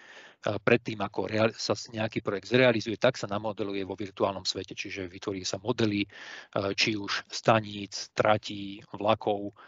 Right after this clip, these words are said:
ktoré sa prezentujú, a, zákazníkom a predtým, ako vôbec sa niečo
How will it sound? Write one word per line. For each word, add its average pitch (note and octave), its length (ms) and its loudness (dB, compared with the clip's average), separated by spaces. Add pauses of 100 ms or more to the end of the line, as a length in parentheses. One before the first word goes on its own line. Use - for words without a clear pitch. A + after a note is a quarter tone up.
(200)
ktoré A2+ 240 2
sa A2+ 160 4
prezentujú, G#2 720 -2
a, F#2 1040 -10
zákazníkom G#2 880 0 (640)
a F#2 320 2 (160)
predtým, G2+ 400 -2
ako F#2+ 320 -6
vôbec F#2 220 -8 (580)
sa F#2 240 -4 (240)
niečo G2+ 400 -4